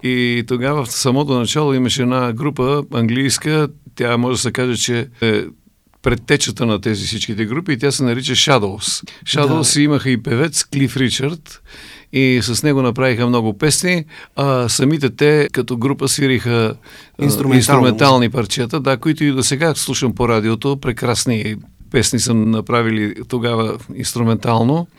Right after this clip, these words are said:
Speaker 1: Ние свирихме техните песни, така започнахме.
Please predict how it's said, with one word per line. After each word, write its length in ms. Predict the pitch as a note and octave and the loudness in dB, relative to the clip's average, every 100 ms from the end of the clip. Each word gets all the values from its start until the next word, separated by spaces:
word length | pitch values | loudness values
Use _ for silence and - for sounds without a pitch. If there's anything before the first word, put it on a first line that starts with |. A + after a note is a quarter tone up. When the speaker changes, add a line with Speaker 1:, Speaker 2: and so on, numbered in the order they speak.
| - | 0
Speaker 1:
Ние 160 | C#3+ D3 | 4 4
свирихме 420 | - C#3+ B2 C3 | 4 0 2 0
техните 440 | - A#2+ C#3 - | 0 0 0 -2
песни, 340 | G#2+ C3 A2+ D3 | -2 -2 -2 -4
така 260 | A#2 C#3 | -4 -2
започнахме. 720 | A#2 G2 B2+ - G#2+ - A2+ | -2 -4 -4 -4 -6 -8 -10